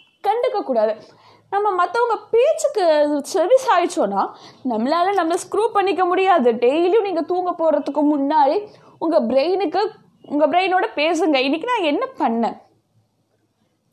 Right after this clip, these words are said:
இன்னைக்கு நான் பண்ணதுல என்ன தப்பா விஷயம் பண்ணேன், என்ன ரைட்டா விஷயம் பண்ணேன், நீ சொல்லு" அப்படின்னு நீங்க உங்க பிரெயினுக்கு சொல்லி பாருங்க. உங்க பிரெயினோட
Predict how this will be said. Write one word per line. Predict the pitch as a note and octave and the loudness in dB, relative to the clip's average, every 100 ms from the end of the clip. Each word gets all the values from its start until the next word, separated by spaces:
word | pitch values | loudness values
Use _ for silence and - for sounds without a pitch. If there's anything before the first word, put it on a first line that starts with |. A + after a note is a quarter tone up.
| _ | _
இன்னைக்கு | B4 D5+ | -6 -4
நான் | C#5 A#4 | -2 -2
பண்ணதுல | G#4 G#4 G4 D#4+ C#4+ G4+ - | -2 -2 -2 0 0 -2 -10
என்ன | D#4+ G4 C5 | -8 -4 -4
தப்பா | - C4+ - D#4 D4 D#4 D4 - _ - | -2 -4 0 2 2 2 -6 -16 _ -8
விஷயம் | C4 - A#3 A3+ | -4 -2 0 0
பண்ணேன், | A#3 D#4+ | 0 -2
என்ன | G4+ A4 C5+ | -2 -2 0
ரைட்டா | D4 D4+ D4+ | 0 2 2
விஷயம் | A#3+ A#3 C4 C4 | 0 0 -4 -2
பண்ணேன், | A#3+ D#4 | -2 -4
நீ | D4 | -2
சொல்லு" | C#4 - E4 F#4+ - - - _ - E4 | -2 0 0 2 0 -2 -14 _ -20 -6
அப்படின்னு | - - C4 A3+ A3+ - _ _ - | -4 -2 -4 -4 -6 -10 _ _ -8
நீங்க | A#4+ B4 G#4+ | -4 0 0
உங்க | E4 A#3+ C4 | 0 2 2
பிரெயினுக்கு | E4+ G#4+ | 2 0
சொல்லி | D4+ D4 C4+ C#4+ | -2 -2 -2 0
பாருங்க. | B3 G#3+ G3 - | 0 0 -2 -4
உங்க | C4 E4 | -2 -2
பிரெயினோட | D4+ B3+ D#4 G4+ A#4 A4 | -2 0 0 0 0 -2